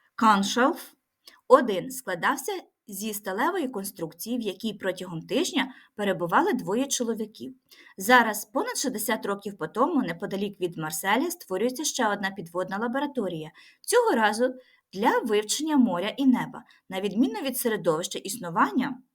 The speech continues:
Каншалф, лабораторія під водою середземноморського Провансу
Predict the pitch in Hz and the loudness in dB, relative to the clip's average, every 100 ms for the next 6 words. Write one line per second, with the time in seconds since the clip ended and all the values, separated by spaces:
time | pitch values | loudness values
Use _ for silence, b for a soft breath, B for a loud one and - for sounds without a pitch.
0 | _ b b b 214 196 190 - 254 - | _ b b b -2 0 -2 0 0 0
1 | - _ _ B B 220 208 233 254 349 | -16 _ _ B B -2 4 4 4 0
2 | 403 370 262 - 202 214 220 214 - 196 | 2 0 0 -2 -2 2 2 2 -2 -6
3 | 190 214 214 214 208 - 214 196 185 180 | -6 -4 -2 -2 -2 -8 -8 -4 -4 2
4 | 240 370 - - 160 | 2 0 -4 -4 -8